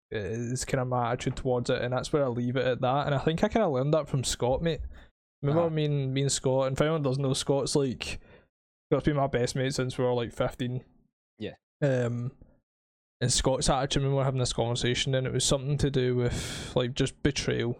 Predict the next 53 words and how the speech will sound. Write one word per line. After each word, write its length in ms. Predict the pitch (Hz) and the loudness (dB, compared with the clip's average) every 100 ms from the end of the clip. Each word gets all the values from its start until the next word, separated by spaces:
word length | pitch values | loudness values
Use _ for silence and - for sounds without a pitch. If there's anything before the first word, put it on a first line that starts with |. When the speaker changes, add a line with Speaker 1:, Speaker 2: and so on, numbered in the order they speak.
| - - | -10 -6
Speaker 1:
Somebody 340 | - 139 139 | -2 2 2
was, 440 | 131 127 - 104 - | 0 -2 -2 -4 -6
Speaker 2:
Right. 80 | - | -10
Speaker 1:
somebody 320 | - 156 156 143 | -4 0 2 2
was 120 | 127 | 0
doing 220 | 123 120 | -2 -2
something 460 | - 120 120 120 120 | -2 -2 -4 -6 -4
that 140 | 117 | -4
was 160 | 117 - | -4 -4
just 400 | 123 - - - - _ _ _ _ _ - | -4 -4 -8 -12 -16 _ _ _ _ _ -2
questionable 640 | 131 120 - 127 127 123 | 0 2 2 2 2 2
and 240 | 117 117 - 190 | 0 -4 -8 -4
that 160 | 123 - | -4 -2
kind 120 | 120 | -4
of 80 | 120 | -2
stuff. 360 | 135 123 - - - _ _ _ _ _ _ _ _ _ | 0 -2 -4 -14 -18 _ _ _ _ _ _ _ _ _
And 260 | 151 151 156 | 0 2 2
we 60 | |
kinda 200 | 151 196 | 4 4
got 120 | 190 180 | 4 2
into 100 | 156 | 2
the 80 | |
topic 220 | 143 156 143 | 4 2 4
of 60 | |
conversation, 440 | 156 139 147 135 139 | 2 2 2 2 2
and 80 | |
me 100 | 139 | 2
and 60 | 151 | 2
Scott 180 | - 151 | 2 2
getting 200 | 127 123 | 2 2
all 140 | 123 | 0
ki-, 160 | 127 117 | 0 -2
all 160 | - 123 | -2 0
kinds 200 | 127 135 | 2 0
of 120 | 127 | 2
funky 300 | 135 131 135 | 0 0 2
topics. 500 | 135 127 139 - - - - - _ 214 | 2 2 0 0 -2 -2 -10 -20 _ -10
Speaker 2:
Uh-huh. 140 | 190 | 0
Speaker 1:
But 140 | 139 131 | 2 2
it 40 | |
was 180 | 139 135 | 2 4
like, 520 | 143 135 123 - - - - _ _ | 4 2 -2 0 -2 -2 -14 _ _
I 80 | 151 | 2
remember 340 | 160 170 160 | 2 2 2
I 40 | 139 | 2
was 140 | 131 | 2
sitting 200 | - 123 | 0 2
and 80 | 131 | 0
I 60 | 123 | 0
was 100 | - | 0
saying 140 | 135 | 0
to 40 | |
him, 220 | 123 127 | -2 -6